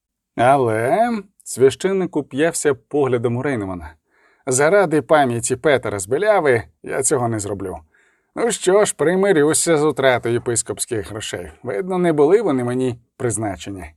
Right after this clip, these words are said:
Але з вами ми поквиталися, геть з моїх очей, забирайтеся звідси під три чорти". "Достойний брате", Шарле відкашлявся, "не кажучи вже про непорозуміння, ми розраховували". "На що?"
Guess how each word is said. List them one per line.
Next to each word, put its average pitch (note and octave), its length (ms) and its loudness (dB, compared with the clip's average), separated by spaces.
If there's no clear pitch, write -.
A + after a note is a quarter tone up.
Але G3+ 260 0
з F#3+ 100 0
вами A3+ 320 2
ми G#3 140 0
поквиталися, A2+ 760 -2
геть D3+ 420 0
з G2+ 80 -8
моїх A2 300 -6
очей, A#2+ 280 -2
забирайтеся C3 720 2
звідси D3+ 440 -2
під A#2 160 -8
три C#3 280 2
чорти". A#2+ 480 -6
"Достойний B3+ 760 0
брате", G2+ 480 0
Шарле A#2+ 360 0
відкашлявся, B2 640 -6
"не F3+ 100 -2
кажучи C#3 460 2
вже C3+ 200 4
про E3+ 280 2
непорозуміння, D#3 1080 2
ми D#3 300 0
розраховували". G#3+ 840 6
"На C3 240 0
що?" B2 440 0